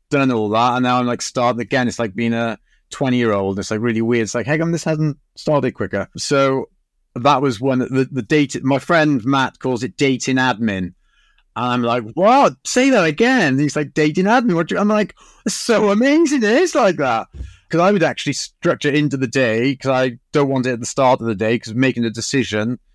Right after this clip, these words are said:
I've done a talk on this at a longevity event in Portugal. I call it brain drain. We're making lots of decisions 'cause your brain requires a lot of energy.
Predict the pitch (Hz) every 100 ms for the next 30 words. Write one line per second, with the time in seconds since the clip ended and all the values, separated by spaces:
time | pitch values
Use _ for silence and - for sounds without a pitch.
0 | _ _ - 107 127 117 - 139 120 104
1 | 101 104 - 107 104 110 104 110 107 92
2 | 95 107 104 95 - _ _ _ - 110
3 | 104 - 131 117 - 104 - 110 - 107
4 | 92 131 120 110 104 101 107 127 - _
5 | _ 107 107 113 - 110 110 - 98 101
6 | 117 101 110 104 104 - - _ - 101
7 | 95 113 110 104 101 - 107 98 110 98
8 | 110 110 101 107 104 101